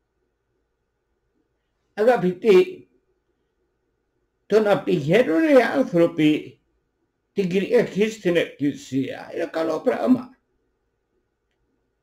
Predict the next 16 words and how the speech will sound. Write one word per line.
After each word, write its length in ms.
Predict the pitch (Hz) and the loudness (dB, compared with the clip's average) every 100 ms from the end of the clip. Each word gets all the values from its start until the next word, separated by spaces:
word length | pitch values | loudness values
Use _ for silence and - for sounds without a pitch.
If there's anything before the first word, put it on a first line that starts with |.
| _ _ _ _ _ | _ _ _ _ _
Αλλά 460 | 214 202 185 - - | 2 2 2 -2 -10
δεν 420 | 143 147 220 247 | -4 0 2 4
είναι 400 | 285 247 233 233 208 190 143 - _ _ _ _ _ 175 | 4 4 4 4 4 2 -4 -18 _ _ _ _ _ -2
εκείνο 720 | 175 - - 196 247 202 190 | -2 -2 -2 0 2 2 2
το 200 | 202 160 | 4 4
οποίο 800 | 135 - 175 202 180 131 139 - _ _ | 4 0 -2 2 4 4 0 -12 _ _
θέλει 920 | _ - 143 170 190 190 180 175 170 - | _ 0 6 8 8 6 2 2 0 -2
ο 200 | 139 - | -6 -4
Κύριος. 720 | - 143 135 - - - _ _ _ _ _ _ _ _ | 2 4 4 0 -14 -20 _ _ _ _ _ _ _ _
Μόνον. 640 | - 156 160 147 - - - _ _ _ _ _ _ _ _ - | -4 0 4 2 0 -10 -20 _ _ _ _ _ _ _ _ -10
Ο 120 | 131 | -10
Κύριος 520 | 156 214 - 165 - | 0 0 0 -2 -4
θέλει 760 | - 175 190 185 180 151 - _ _ _ _ | 2 4 4 4 2 2 -2 _ _ _ _
ο 220 | 160 139 | -8 -8
κάθε 580 | - 294 311 320 214 226 | -8 -6 -2 -2 2 2
πιστός 1040 | 226 165 151 - 175 160 131 - - _ | 2 -6 -6 -2 2 4 2 -4 -20 _